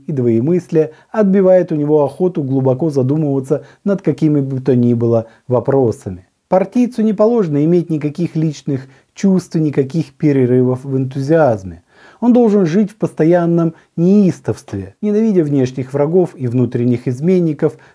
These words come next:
торжествуя очередную победу, преклоняясь перед могуществом и мудростью партии. Недовольство, порождённое скудной и безрадостной жизнью, планомерно направляют на внешние объекты и рассеивают при помощи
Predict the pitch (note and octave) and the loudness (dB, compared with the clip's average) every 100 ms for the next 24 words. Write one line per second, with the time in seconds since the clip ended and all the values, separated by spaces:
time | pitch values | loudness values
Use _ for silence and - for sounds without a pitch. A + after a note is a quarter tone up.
0 | - A3 F#3 G3 - G#3 G#3 E3+ - D#3+ | -4 -2 0 -2 0 2 4 2 0 -2
1 | D#3 D#3 C#3+ C3+ B2+ C3 F#3 F3 D#3 D3 | -2 -2 -2 0 0 2 2 2 0 -2
2 | _ - G#3+ G3 F#3 F3+ F3 E3 - C3+ | _ -2 0 2 0 2 0 -2 -2 -4
3 | B2+ C3 C#3 F#3 - D#3 - D#3+ D#3 _ | 0 -2 0 -2 -2 -6 -4 -4 -4 _
4 | - G#3 D3+ D3 C#3 C3+ C3 C#3+ C3 - | -4 0 0 0 2 0 -2 -6 -8 -10
5 | _ C#3+ B2 G#2+ - F2+ - _ _ _ | _ 0 0 -2 -10 -20 -20 _ _ _
6 | F3 F#3 B3 A#3 - G#3+ G3+ D#3+ C#3 C3+ | 0 2 2 0 0 0 0 2 0 0
7 | D3 C#3+ C3+ C3 B2+ - F#3+ F3+ C#3+ C3 | 0 0 0 0 -2 -6 -4 -4 0 0
8 | B2 A#2+ A#2+ C3 B2 B2 B2 D3+ D#3 G#3+ | 0 0 0 0 0 -2 -4 -6 0 0
9 | G3+ F3+ E3+ D#3+ D#3 F3 G#3+ G3 F3+ D3 | 0 0 -2 -2 0 0 0 0 0 -2
10 | C3 B2+ B2+ C#3+ C3+ C3 - - G3+ C#3+ | 0 0 2 2 0 -4 -16 -4 -2 0
11 | B2+ B2 - B2 A#2+ D#3 F#3+ F#3+ D#3+ - | 0 0 -2 -4 -2 0 -2 -2 -8 -8
12 | _ A3 G3 D#3+ - D3+ C#3+ C3 B2+ B2 | _ 0 2 0 -2 -2 0 0 0 -2
13 | A2+ A#2+ A2+ G#2+ - | -4 -2 -2 -4 -6